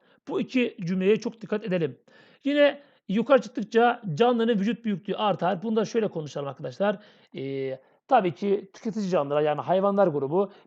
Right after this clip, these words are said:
bitkilere göre nedir? Daha gelişmiş yapılıdır. Yani yukarı çıktığımız zaman da vücut büyümü-, büyüklüğümüz ne yapıyor? Artmış oluyor sevgili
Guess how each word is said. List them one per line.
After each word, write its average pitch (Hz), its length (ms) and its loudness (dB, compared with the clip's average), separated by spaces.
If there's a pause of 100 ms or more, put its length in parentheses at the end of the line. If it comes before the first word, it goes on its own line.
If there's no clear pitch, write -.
bitkilere 214 400 0
göre 170 200 0
nedir? 175 280 0
Daha 190 180 6
gelişmiş 156 480 -4
yapılıdır. 151 460 -4 (220)
Yani 185 380 0 (200)
yukarı 214 260 0
çıktığımız 196 360 -4
zaman 139 280 -4
da 190 200 2 (200)
vücut 196 220 -6
büyümü-, 156 420 -6
büyüklüğümüz 156 440 -6
ne 202 60 -2
yapıyor? 185 380 0 (220)
Artmış 175 400 -2
oluyor 147 320 -4 (180)
sevgili 156 540 -8